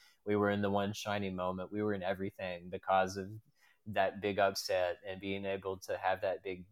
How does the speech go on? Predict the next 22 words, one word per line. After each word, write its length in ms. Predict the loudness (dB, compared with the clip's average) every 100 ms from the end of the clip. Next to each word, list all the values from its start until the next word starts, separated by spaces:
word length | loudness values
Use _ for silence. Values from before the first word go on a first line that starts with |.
| _
buzzer 260 | -4 -2 -4
beater 260 | -4 -4
like 240 | -4 -4 -4
that. 200 | -2 0
I 60 | 0
mean, 240 | 2 0 2
just 280 | 0 2 0 0
one 360 | 4 6 6
game 280 | 8 6 6
like 260 | 4 2 6
that 180 | 6 6
is 140 | 6
all 160 | 6 6
it 100 | 4
takes 320 | 2 2 -2
is 140 | -10
to 140 | -8 -6
turn 240 | -2 -2
a 40 |
program 400 | 2 0 0 -4
around. 400 | -6 -4 -2 -4 -8 _ _ _ _ _ 0
And, 420 | 4 2 0